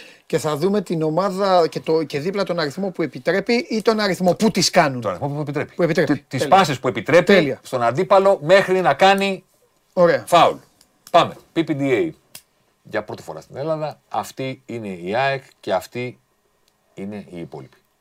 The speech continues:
Speaker 2: Το νούμερο της αεκ είναι με μία λέξη εξωφρενικό. Τις προηγούμενες τρεις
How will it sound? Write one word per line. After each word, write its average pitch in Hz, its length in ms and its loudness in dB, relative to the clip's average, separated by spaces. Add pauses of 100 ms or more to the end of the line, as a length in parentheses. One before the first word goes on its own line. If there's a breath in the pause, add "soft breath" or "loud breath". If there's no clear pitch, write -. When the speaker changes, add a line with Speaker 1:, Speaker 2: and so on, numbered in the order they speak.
(1080 soft breath)
Speaker 2:
Το 80 120 -12
νούμερο 120 280 -4
της 95 200 -10
αεκ 113 280 -2 (1300 soft breath)
είναι 127 540 -8
με 95 140 -14
μία 113 260 -6
λέξη 113 520 -8
εξωφρενικό. 92 720 -10 (1040)
Τις - 140 -18
προηγούμενες 101 640 -6 (200)
τρεις 120 400 -4